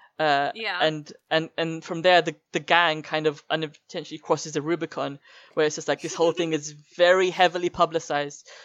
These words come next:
Speaker 1: 'cause of course Marianne's got cameras everywhere. Uh,
Speaker 2: Yeah.
Speaker 1: and, you know, you know, Mari, everyone else is, like, labeled as these terrorists who tried to attack this public figure. Um,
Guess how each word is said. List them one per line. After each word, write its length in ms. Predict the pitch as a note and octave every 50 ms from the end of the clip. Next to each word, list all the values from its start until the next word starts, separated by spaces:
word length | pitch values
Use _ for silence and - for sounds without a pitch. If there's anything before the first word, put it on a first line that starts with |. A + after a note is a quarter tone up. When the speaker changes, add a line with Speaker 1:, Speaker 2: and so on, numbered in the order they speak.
| _ -
Speaker 1:
'cause 180 | - F3+ D#3+
of 120 | E3 D#3 -
course 300 | - - A3 G#3 - -
Marianne's 480 | E3+ E3+ D#3+ D#3 D#3 D3+ D3 D3+ D3
got 180 | - E3 - -
cameras 400 | - - D#3+ D#3 D#3 D3+ C#3+ C#3+
everywhere. 520 | D3 C3+ C3+ C3+ C3+ C#3 C3+ B2+ B2+ C#3 _ _ _ _ _ _ _ _ _ -
Uh, 320 | D3+ - C#3 C3+ C3+ C3 -
Speaker 2:
Yeah. 260 | G#3 G#3+ G3+ G3 A3 _ _ _ _ _ _ _ -
Speaker 1:
and, 220 | - D3+ D#3 D#3 D#3+
you 60 | F3
know, 300 | D#3 D3 C#3 C#3 C#3 C3+ _ _ _ _ _ _ _ _ _ _ _ _ _ - - - - _ _ D#3+ _ _ _ _ _ _ - -
you 80 | F3+
know, 140 | E3+ D3+ D3+
Mari, 640 | D3+ D3+ D3+ D3+ E3 F3+ F3 E3 D#3+ E3 E3 D3 - -
everyone 280 | D#3+ D#3 D#3 D#3+ E3
else 180 | E3+ E3 D#3+ D#3+
is, 60 | D3+
like, 180 | D3+ D3 - -
labeled 340 | D#3 D#3 D3+ D#3 D3 D3
as 100 | D3+ D3
these 160 | D3 D#3+ D3 -
terrorists 500 | - D#3+ D3+ D#3 D3+ D3 D3 C#3+ - -
who 140 | - D3 D3+
tried 280 | - - C#3+ C#3+ C#3+
to 80 | - D3+
attack 320 | D3+ - - D3 - -
this 140 | - D3 C#3+
public 320 | - - C#3+ D3 C#3+ C#3 -
figure. 360 | - D#3+ D3+ D3 C#3 C#3 C#3+ _ - - - - - _ _ _ - -
Um, 440 | D#3 D3+ D3 C#3+ C#3+ D3 D3 -